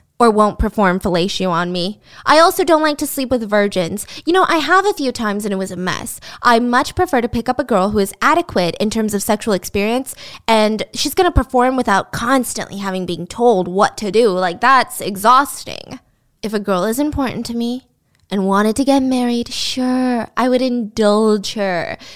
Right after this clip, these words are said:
It's a corny custom that we should have done away with ages ago, getting married. But if it'll make a girl feel better, you might as well humor her. I'm not actually gonna marry her." What makes all of this more alarming is that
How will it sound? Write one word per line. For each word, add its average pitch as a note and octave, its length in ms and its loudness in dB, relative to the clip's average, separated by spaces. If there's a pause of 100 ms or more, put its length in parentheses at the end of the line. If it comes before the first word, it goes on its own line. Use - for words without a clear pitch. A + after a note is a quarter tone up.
(140)
It's - 140 0
a E4+ 60 -4
corny F#4+ 360 -2
custom G#3 540 -4
that E3 140 -4
we A3+ 100 -4
should A3+ 160 -4
have G3+ 380 -6
done G#3+ 180 4
away F#3+ 220 0
with E3 180 -2
ages E3+ 320 -2
ago, - 300 -4
getting F3+ 280 2
married. D#3+ 400 -4 (320)
But B3+ 280 2
if C4 140 2
it'll D#4+ 200 4
make F4 160 0
a F#4+ 80 2
girl C4 220 4
feel B3 200 2
better, A3+ 240 2
you A#3 140 0
might D#4 140 4
as D#4 80 2
well D4+ 100 2
humor C#4 320 -2
her. F#3 300 -2 (280)
I'm A3 100 -2
not A#3 120 6
actually B3 320 2
gonna G3+ 240 4
marry F#3 320 2
her." E3 320 0 (760)
What A3+ 180 2
makes C#4 240 0
all B3+ 160 4
of A#3 100 -2
this G#3+ 200 -4
more G#3 140 2
alarming F#3 540 0
is G3 120 -2
that F3+ 200 2